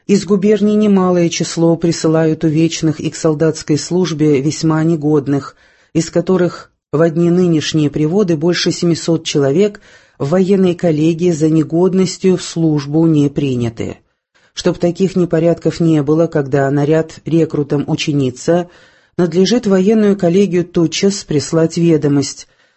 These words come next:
сколько в которой губернии определено будет взять рекрут. И тогда в военной коллегии тех рекрут расписать по командам и командировать для приёма и привода их добрых штаб-обер-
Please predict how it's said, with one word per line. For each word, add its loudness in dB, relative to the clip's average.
сколько 0
в -4
которой 0
губернии 2
определено 0
будет -2
взять -2
рекрут. 0
И 0
тогда 0
в 0
военной 2
коллегии 0
тех -4
рекрут 0
расписать -2
по 0
командам 0
и 0
командировать 0
для -2
приёма -2
и -4
привода -2
их -2
добрых -2
штаб-обер- -2